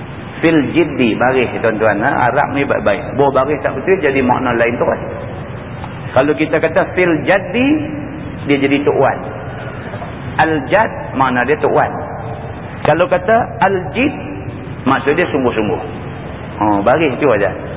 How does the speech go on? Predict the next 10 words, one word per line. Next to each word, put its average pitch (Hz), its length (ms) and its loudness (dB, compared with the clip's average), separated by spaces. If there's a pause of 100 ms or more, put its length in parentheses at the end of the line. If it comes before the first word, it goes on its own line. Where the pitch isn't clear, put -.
(180)
Baris 165 240 2
atas 170 280 2 (120)
jadi 139 120 2 (120)
Tok - 80 2
Wan, - 220 4 (260)
baris 139 240 2
bawah 170 320 2
jadi 139 160 0
sungguh-sungguh. 110 520 -2 (920)
Ha? 214 60 4